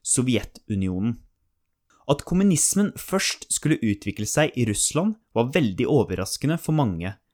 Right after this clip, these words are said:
spesielt de som holdt seg til det samme historiesynet som Marx. Ifølge Marx ville revolusjonen starte i de mest utvikla og avanserte kapitalistiske samfunnene i verden. Det var i disse samfunnene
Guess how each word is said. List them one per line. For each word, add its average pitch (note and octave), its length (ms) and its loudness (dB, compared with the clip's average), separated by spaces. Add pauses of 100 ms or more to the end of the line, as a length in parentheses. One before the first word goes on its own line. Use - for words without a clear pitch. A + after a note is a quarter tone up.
(240)
spesielt D#3+ 800 0
de A#2+ 160 2
som D3 180 0
holdt G#2 240 -4
seg - 380 0
til A2+ 380 -2
det C#3 120 2
samme G#2+ 380 0
historiesynet G#2 880 -2
som G#2 180 -4
Marx. - 400 -6 (720)
Ifølge E3+ 400 4
Marx G#3+ 320 2 (320)
ville C3 400 4 (100)
revolusjonen B2+ 840 2
starte E3+ 760 0
i D3+ 100 -2
de C#3 140 2
mest - 400 -2
utvikla G#2 640 -2 (100)
og A2+ 380 -4
avanserte A2+ 720 0
kapitalistiske A#2+ 840 -4
samfunnene G#2 720 -4
i G#2 140 -4
verden. F#2 340 -4 (800)
Det A#2+ 100 2
var A#2 300 6
i E3 80 0
disse F3+ 400 0
samfunnene A#2 640 0